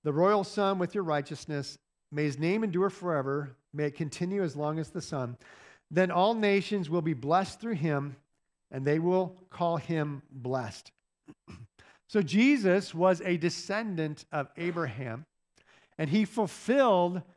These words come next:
these prophecies about the coming Messiah, that he would be a blessing. Jesus was an incredible blessing to the, the people of his time, right? He healed the sick,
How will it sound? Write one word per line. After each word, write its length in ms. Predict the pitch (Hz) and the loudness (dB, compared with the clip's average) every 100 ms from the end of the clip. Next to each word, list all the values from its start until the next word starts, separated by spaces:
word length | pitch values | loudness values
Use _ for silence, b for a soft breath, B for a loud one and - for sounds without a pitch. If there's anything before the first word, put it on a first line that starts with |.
| b b _ _ _ _ _ | b b _ _ _ _ _
these 200 | 190 170 | 0 0
prophecies 720 | - 196 220 226 - 190 165 | 0 0 0 -4 -2 0 0
about 320 | 139 156 165 165 | -2 0 0 0
the 60 | |
coming 300 | - 190 175 | -4 -4 -2
Messiah, 500 | 151 - 202 208 170 | -4 -2 0 0 0
that 180 | 151 139 | -2 -4
he 180 | 120 175 | -6 -4
would 160 | 156 | -4
be 240 | 139 156 160 | -2 -4 -4
a 120 | 147 | -8
blessing. 800 | 120 - 170 202 - - 107 95 _ _ _ _ _ _ | -8 -10 -4 -4 -4 -10 -12 -14 _ _ _ _ _ _
Jesus 360 | - 196 190 - | -4 -4 -4 -2
was 220 | 190 160 | -2 0
an 100 | 185 | -2
incredible 460 | 165 - 185 208 156 | -4 -2 -4 -2 -2
blessing 540 | 127 131 - 135 131 | -2 -4 -6 -10 -10
to 200 | - 135 131 | -8 -6 -4
the, 180 | 135 - _ - | -4 -6 _ -12
the 80 | |
people 340 | - 185 180 160 | -4 -4 0 -2
of 60 | |
his 140 | 143 - | -2 -6
time, 440 | - 196 147 175 - _ b b _ | -6 -4 -4 -8 -16 _ b b _
right? 140 | 180 | 0
He 160 | 160 175 | 2 2
healed 260 | 151 196 185 | 4 2 2
the 80 | |
sick, 500 | - 180 170 175 - | -2 0 2 0 -4